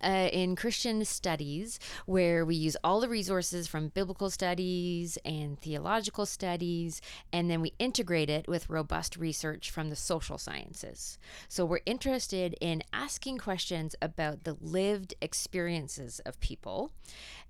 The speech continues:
and using, uh, the work of Christian theology, biblical studies, in order to s-, understand what it means to be a human and how God created us, uh, and what it is to live in the world.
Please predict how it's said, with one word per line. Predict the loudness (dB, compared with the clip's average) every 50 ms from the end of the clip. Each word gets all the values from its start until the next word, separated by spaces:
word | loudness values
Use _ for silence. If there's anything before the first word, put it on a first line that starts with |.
| 0 2
and | 4 4 4 4 4
using, | 4 4 6 6 6 4 4 2 2 2 2 0 0 -2 -4 -2 -2
uh, | 0 2 2 2 2 0 0 -2 -2 0
the | 2 2
work | 4 4 4 4 4 2 -4 -4 -2
of | 0 0 0 0 -2 -4 -8 -10 -8
Christian | -6 -4 -4 -2 -2 -4 -4
theology, | -4 -2 -2 0 0 0 0 0 -2 -2 -2
biblical | -2 -2 -2 -4 -4 -6 -6 -6
studies, | -4 -2 0 0 2 2 0 0 0 -2 -4 -6 -8 -10 -10 -12 -12 -12 -8 -4
in | -2 0 2
order | 2 2 2 2
to | 2 0
s-, | -2 -2 -2
understand | -2 0 0 0 0 0 2 2 2 4 2 2 2
what | 2 2 2
it | 2
means | 2 0 -2 -2
to | -4 -4
be | -2 -2 -2
a | -2
human | -2 -4 -4 -4 -4 -2 0 0 0 0 0 -2 -2 -4 -8 -10 -10 -8 -8 -8 -8 -8 -16 -12 -6 -4
and | -2 0 0
how | 0 0
God | 0 -2 -2 -2
created | -2 -2 0 0 0 0 0
us, | 0 0 0 -2 -4 -8
uh, | -10 -10 -8 -6
and | -6 -4 -4 -2 -2 -2 -4 -4 -4 -4 -4 -4 -4 -4 -4 -4 -4
what | -2 0 2
it | 2
is | 2 2
to | 0 -2 -2 0
live | 2 0 0 0 -2 -6 -10 -8
in | -6 -6 -4 -4 -4 -4
the | -4
world. | -2 -2 -2 0 0 0 -2 -2